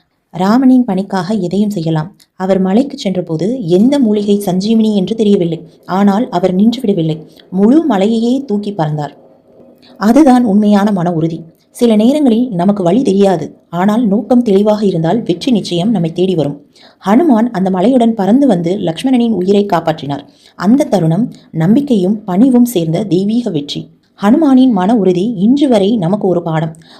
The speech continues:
வாழ்க்கையில் சவால்கள் வந்தாலும் அஞ்சாத மனத்துடன் செயல்படுங்கள். நம்பிக்கை இருந்தால்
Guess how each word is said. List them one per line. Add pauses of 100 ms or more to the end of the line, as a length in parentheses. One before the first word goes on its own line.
(100)
வாழ்க்கையில்
சவால்கள்
வந்தாலும் (280)
அஞ்சாத
மனத்துடன்
செயல்படுங்கள். (280)
நம்பிக்கை
இருந்தால்